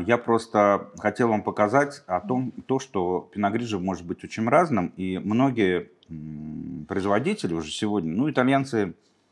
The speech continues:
с точки зрения того, насколько они такие вот жуликоватые немножко, они могут потягаться с любой нацией, знаете. Вот. И они, понятное дело, ну, продаётся же, и, ну, просто сделать вино и написать Пино Гриджио, это уже успех.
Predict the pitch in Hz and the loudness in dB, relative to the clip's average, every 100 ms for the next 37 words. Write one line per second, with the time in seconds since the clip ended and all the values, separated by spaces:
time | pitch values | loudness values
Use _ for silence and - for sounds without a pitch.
0 | _ _ _ 113 - 104 110 107 98 104 | _ _ _ 0 2 2 4 4 4 4
1 | 104 95 98 101 - 90 90 80 - 87 | 4 4 2 0 2 2 2 -2 -4 -2
2 | 78 78 69 - 101 101 117 165 190 104 | -2 -4 -8 -4 -2 2 4 4 2 0
3 | 90 90 85 - 78 87 117 117 110 _ | -2 -4 -6 -8 -6 -2 -2 -2 -6 _
4 | _ _ 98 90 95 104 - 107 95 - | _ _ -2 -2 -2 -4 -2 2 0 0
5 | - 101 95 82 80 76 76 71 82 90 | -2 0 0 0 -2 -6 -10 -8 -6 -6
6 | - 73 - _ _ _ - 85 82 87 | -10 -12 -14 _ _ _ -4 -4 0 2
7 | 95 143 190 139 92 - - 104 147 120 | 4 4 4 4 2 0 2 6 6 4
8 | 92 92 82 92 90 104 98 123 190 - | 2 2 2 0 2 6 8 8 6 4
9 | 90 78 78 60 98 95 98 _ _ _ | -4 -2 -4 -2 0 0 -2 _ _ _
10 | _ _ 87 - 107 98 85 107 95 - | _ _ -6 -2 0 0 4 6 6 2
11 | 101 104 92 85 78 78 82 82 101 85 | 2 4 2 2 -2 -6 -6 0 0 0
12 | - 98 101 131 175 92 85 - 90 98 | -2 2 4 4 2 2 0 0 0 2
13 | 127 87 - 67 - | 2 2 -6 -10 -10